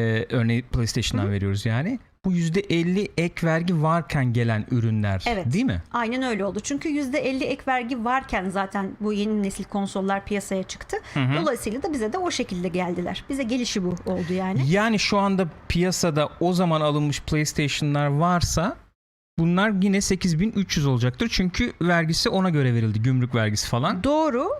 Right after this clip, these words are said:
Speaker 1: Öyle mi?
Speaker 2: Evet. Ancak, ancak
Speaker 1: Ancak
Speaker 2: ben biraz baktım da sitelere,
Speaker 1: Hı hı.
Speaker 2: e, Xbox'ı büyük teknoloji marketlerinde falan bulmak mümkün. Fakat PlayStation yok hiç kimsenin stoğunda.
Speaker 1: Hmm.
Speaker 2: E,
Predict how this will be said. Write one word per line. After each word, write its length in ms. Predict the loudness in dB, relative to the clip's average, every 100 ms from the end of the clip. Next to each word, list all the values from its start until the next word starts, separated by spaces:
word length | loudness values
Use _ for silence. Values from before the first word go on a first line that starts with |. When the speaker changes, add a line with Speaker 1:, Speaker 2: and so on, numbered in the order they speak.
| -4
Speaker 1:
Öyle 200 | -2 0
mi? 160 | 0 -2 -4
Speaker 2:
Evet. 240 | -4 -4 -4 -2
Ancak, 680 | -2 0 -2 -2 -6 -16 -18 _ -6
ancak 320 | -4 -4 -8 -12 -8
Speaker 1:
Ancak 340 | -2 0 0 -2 -6 -20 -8
Speaker 2:
ben 300 | -4 -2 -2
biraz 340 | -2 -2 -2 -2
baktım 400 | -4 -4 -4 -2
da 100 | -4
sitelere, 600 | -6 -4 -2 -2 -4 -4
Speaker 1:
Hı 60 | -2
hı. 280 | 0 0 0
Speaker 2:
e, 300 | -2 -2 -4
Xbox'ı 600 | -4 -4 -4 -4 -6 -4
büyük 420 | -4 -6 -10 -12
teknoloji 420 | -10 -6 -4 -2 -2
marketlerinde 720 | -2 -2 -6 -6 -6 -4 -4
falan 360 | -4 -4 -4
bulmak 340 | -2 -2 -4 -2
mümkün. 380 | -4 -4 -8 -6
Fakat 320 | -4 -4 -4
PlayStation 560 | -4 -4 -4 -6 -4 -4
yok 200 | -4 -4
hiç 140 | -8
kimsenin 320 | -8 -6 -8
stoğunda. 520 | -8 -6 -6 -6 -8 -10 -4
Speaker 1:
Hmm. 320 | 0 2 0 -2 -4 -10 -6
Speaker 2:
E, 460 | -2 0 0 -2